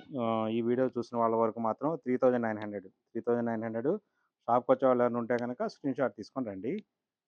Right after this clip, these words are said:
ఆ, ఈ విధంగా ఉంటాయి. చూసారు కదా, ఇది దీనిలోనే సిల్వర్ బార్డర్ ఉంటుంది, గోల్డ్ జరీ బార్డర్ ఉంటుంది. కొంతమంది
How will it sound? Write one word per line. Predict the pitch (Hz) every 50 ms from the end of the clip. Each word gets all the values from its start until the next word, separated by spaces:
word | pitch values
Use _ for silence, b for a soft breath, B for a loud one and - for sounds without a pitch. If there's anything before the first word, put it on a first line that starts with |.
| _ _ - 131
ఆ, | 120 113 113 110 113
ఈ | 117 120
విధంగా | 120 127 127 120 117 113 107
ఉంటాయి. | 95 - 104 - _ _ _ _ _ _ _ -
చూసారు | 117 104 131 123 113 123
కదా, | 127 156 175 160 _ _ _ _ _ _ _ _ _ _ _ _ _ _ _ _ _ _ _ _ _ _ _ _ _ _ -
ఇది | 98 101 - - _ _ _ _ _ _ _ _ _ _ _ _ -
దీనిలోనే | 101 117 120 123 131 135 151 175 160 -
సిల్వర్ | - 123 123 127 135 139 139 123
బార్డర్ | 127 131 127 131 131 131
ఉంటుంది, | 131 123 135 131 143 170 214 196 156
గోల్డ్ | 147 147 143 139 131 131
జరీ | 131 127 127 113
బార్డర్ | 117 117 110 113 110
ఉంటుంది. | 107 98 104 104 104 104 -
కొంతమంది | 117 113 110 117 123 127 131